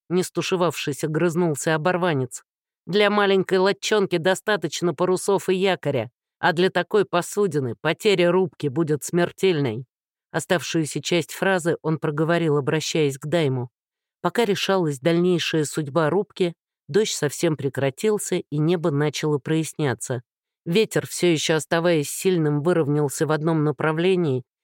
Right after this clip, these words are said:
и корабль уверенно повернул по ветру. В рубке все еще осуществляли управление кораблем, и он шел прямиком к порту. Надо было перехватывать управление как можно быстрее, пока из порта не подоспело подкрепление.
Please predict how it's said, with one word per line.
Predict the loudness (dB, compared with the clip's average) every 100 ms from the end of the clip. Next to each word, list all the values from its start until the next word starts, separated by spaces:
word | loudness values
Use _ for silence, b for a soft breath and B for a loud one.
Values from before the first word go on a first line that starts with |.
| _
и | -6
корабль | 0 2 2 0 0
уверенно | 2 2 2 2 0
повернул | 0 0 0 2 0 0 -2
по | 0 0
ветру. | 0 -4 -6 -8 _ _ _
В | -2
рубке | 0 0 -2 -4
все | 0 0
еще | 0 0
осуществляли | 0 0 -4 -4 -4 0 2 4
управление | 2 2 0 0 2 2 2
кораблем, | 0 0 0 2 2 0 -2
и | 2
он | 2
шел | 2 0 0
прямиком | 0 0 0 0 -2 -2
к | -6 -2
порту. | -2 -2 -6 -8 -10 _ _ -2
Надо | 0 0
было | 0 0
перехватывать | 0 -2 -2 0 -2 0 -4 -2
управление | -4 -2 0 0 2 0
как | -2 -4
можно | -2 0 0 0
быстрее, | -2 -2 0 2 0 -2
пока | -4 0
из | 0 0
порта | -2 -2 0 -2
не | 0
подоспело | 0 -2 -2 0 0 0
подкрепление. | -2 -8 -4 -4 0 0 0 -2 -4